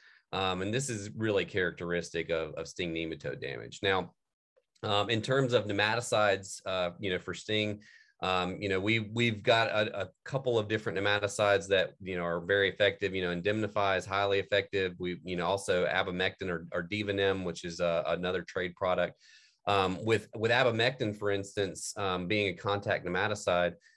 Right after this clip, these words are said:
we definitely recommend a wetting agent in the tank with that particular nematicide, 'cause you wanna be able to penetrate that, you know, down into the area where, where those, uh, nematodes are active. So, um, you know,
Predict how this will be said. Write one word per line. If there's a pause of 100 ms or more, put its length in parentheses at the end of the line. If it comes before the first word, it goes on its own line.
we
definitely
recommend
a
wetting
agent
in
the
tank (160)
with
that
particular
nematicide,
'cause
you
wanna
be
able
to
penetrate
that, (300)
you
know,
down
into
the
area
where,
where
those,
uh,
nematodes
are
active.
So, (500)
um,
you
know,